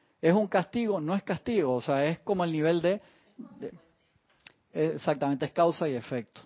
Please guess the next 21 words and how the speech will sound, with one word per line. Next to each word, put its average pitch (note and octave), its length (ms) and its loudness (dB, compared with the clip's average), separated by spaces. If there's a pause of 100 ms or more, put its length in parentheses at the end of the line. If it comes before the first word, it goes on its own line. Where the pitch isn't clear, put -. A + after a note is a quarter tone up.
(560)
Entonces D3+ 540 -2
tratemos E3+ 540 2
de D#3 100 2
ser E3 300 -2
como, C3+ 520 -2
sé F3+ 200 2
que F3 260 0 (240)
todavía D#3 340 4
nos F3 160 -2
siguen F3+ 220 2
pasando D#3 420 -2
cosas F3 280 0
por C#3+ 240 -2
momentos C#3+ 680 0
viejos E3 400 0
que D3 120 -2
nosotros C3+ 360 -4
hicimos D#3 280 -4
hace F3+ 100 -2
encarnaciones D3 720 -2
atrás D3 400 -2